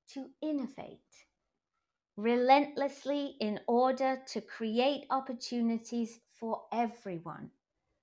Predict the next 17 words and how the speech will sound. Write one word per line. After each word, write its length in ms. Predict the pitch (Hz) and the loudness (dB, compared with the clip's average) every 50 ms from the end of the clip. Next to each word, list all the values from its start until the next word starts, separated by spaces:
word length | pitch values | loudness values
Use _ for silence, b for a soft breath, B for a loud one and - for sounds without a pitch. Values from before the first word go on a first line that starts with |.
| _ _ _ _ _ - - - _ | _ _ _ _ _ -20 -20 -4 _
They 180 | 247 262 254 - - | 2 2 4 4 6
also 380 | 294 311 302 302 - 294 277 | 6 6 6 4 4 4 6
identified 960 | 262 240 233 233 240 240 254 240 - 233 226 - - 220 214 214 202 202 - - - | 6 6 6 4 2 0 0 0 -2 -6 -6 -2 0 2 4 4 2 0 -2 -4 -4
and 180 | 214 220 214 | -2 -2 0
articulated 840 | 214 214 208 - - 294 277 - 269 240 220 208 202 196 - 214 214 - | 0 -2 -4 -4 -8 -12 -6 -4 -2 0 2 2 0 0 -4 -8 -6 -4
the 100 | 247 247 | -4 -4
hows 640 | 240 - - 285 302 311 302 269 226 208 - - - | -4 -6 -8 -6 -4 0 0 0 0 -2 -4 -2 0
they 160 | 214 202 190 | 0 0 2
rely 460 | 190 202 196 190 185 185 180 180 175 | 0 0 0 0 2 2 2 2 2
on 180 | 165 160 160 165 B B B B B B _ | 0 0 -2 -6 B B B B B B _
to 100 | - 233 | -4 -2
make 340 | 214 233 254 254 247 - 220 | 0 2 2 0 -2 -4 -4
decisions 680 | - 240 233 - - 302 302 - - 208 190 190 175 - | -4 -4 -4 -4 -2 -2 -2 0 0 -2 -2 -2 -2 -2
and 180 | 208 202 202 196 | -2 -2 0 2
run 260 | 214 214 214 214 214 | 2 2 4 2 2
their 200 | 220 214 214 214 - | 0 0 -2 0 2
businesses, 880 | 254 262 254 - 214 196 175 - - - - - - - - - - | 2 2 2 0 -4 -8 -8 -8 -10 -10 -12 -12 -12 -14 -18 -20 -20